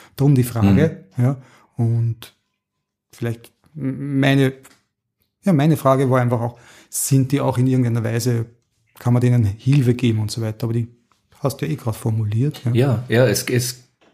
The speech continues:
Speaker 2: geht immer, äh, von demjenigen aus, der Eifersucht empfindet und wie der damit umgehen will.
Speaker 1: Mhm.
Speaker 2: Ähm, ich mein, man muss es ja nicht gleich auflösen oder, oder transformieren, so wie, ja,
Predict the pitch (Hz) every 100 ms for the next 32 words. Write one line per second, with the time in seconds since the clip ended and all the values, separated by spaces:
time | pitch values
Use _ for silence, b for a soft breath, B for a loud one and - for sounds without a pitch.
0 | _ - 117 139 139 143 143 147 - 113
1 | 113 113 - 117 110 92 101 101 95 98
2 | 92 87 90 - - - 92 92 92 98
3 | 113 - 95 123 - - 95 - 95 110
4 | 127 123 98 101 95 87 92 90 101 101
5 | 76 76 76 73 - _ _ _ b b
6 | b 110 90 104 98 82 78 78 80 -
7 | b b b b - 87 85 - B B
8 | 95 92 95 - 95 87 87 - 87 82
9 | 82 - 98 120 123 87 80 - 98 110
10 | 117 95 87 85 85 85 - 80 - 87
11 | 82 117 131 - 98 95 95 95 95 95